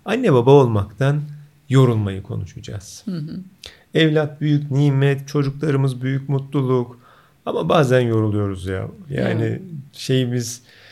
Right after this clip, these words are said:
Speaker 1: ne derler, tahammülümüz azalıyor, takatimiz kalmıyor. "Ulan nereden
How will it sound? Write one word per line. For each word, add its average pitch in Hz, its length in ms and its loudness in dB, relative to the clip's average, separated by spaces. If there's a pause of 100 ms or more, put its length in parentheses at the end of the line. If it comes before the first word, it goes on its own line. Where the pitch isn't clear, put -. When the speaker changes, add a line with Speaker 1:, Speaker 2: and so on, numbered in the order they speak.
(360)
Speaker 1:
ne 131 180 4
derler, 107 380 2
tahammülümüz 131 680 2
azalıyor, 120 680 0
takatimiz 127 760 -2
kalmıyor. 120 760 -2 (100)
"Ulan 156 340 -6
nereden 139 320 4